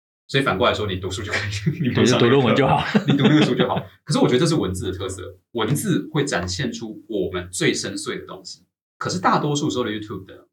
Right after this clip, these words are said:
Speaker 1: 我反而觉得你看到的影片绝对不是他真正的实力。
Speaker 2: 嗯。
Speaker 1: 你如果跟他本人有遇到，你都会发现他本人想的比他影片呈现出来还要深。所以这就意味着，如果我在影片里面是三分，其实我背后可能有五分、八分、十分。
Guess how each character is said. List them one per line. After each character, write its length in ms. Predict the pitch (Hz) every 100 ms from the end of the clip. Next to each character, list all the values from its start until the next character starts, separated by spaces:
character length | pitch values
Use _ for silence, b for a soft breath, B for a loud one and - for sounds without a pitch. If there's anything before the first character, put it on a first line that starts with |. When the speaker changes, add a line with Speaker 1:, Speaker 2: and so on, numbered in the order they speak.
| _
Speaker 1:
我 140 | -
反 140 | 196 92
而 160 | 90
觉 200 | 90 90
得 200 | 87 87 -
你 120 | 101
看 180 | 185 180
到 120 | -
的 100 | 107
影 80 | 92
片 200 | 117 101
绝 100 | 113
对 120 | 117
不 120 | -
是 100 | 92
他 100 | 101
真 120 | 92 90
正 100 | 95
的 60 |
实 220 | - - -
力。 140 | 85 _ -
Speaker 2:
嗯。 300 | 101 90 90 - _
Speaker 1:
你 140 | 113 110
如 80 |
果 100 | 208
跟 100 | 175
他 100 | 170
本 140 | - 95
人 100 | 92
有 120 | 95
遇 140 | 101
到， 300 | 92 87 - _ _ _
你 120 | 107
都 120 | 151
会 80 | 185
发 160 | 175 139
现 120 | 135
他 80 | -
本 160 | -
人 120 | 90 101
想 200 | - 85
的 80 |
比 120 | 85 90
他 160 | 120
影 80 | 92
片 100 | 104
呈 120 | 95
现 80 | 90
出 100 | 92
来 60 | 80
还 60 |
要 60 | 76
深。 240 | - - - _ _ _ _ _
所 180 | - 196
以 160 | 254 -
这 100 | 214
就 120 | 196
意 180 | 196 180
味 180 | 156
着， 100 | -
如 140 | 95 135
果 120 | -
我 100 | -
在 80 | 92
影 160 | 101
片 180 | - 113
里 60 | 95
面 120 | 98
是 120 | 98
三 320 | 101 90 92
分， 220 | 90 85 87
其 100 | 98
实 80 | 123
我 140 | 90
背 160 | 101 101
后 60 |
可 80 | 90
能 100 | 87
有 80 | 90
五 100 | 92
分、 220 | - 82
八 180 | - -
分、 140 | 85
十 200 | - - -
分。 160 | -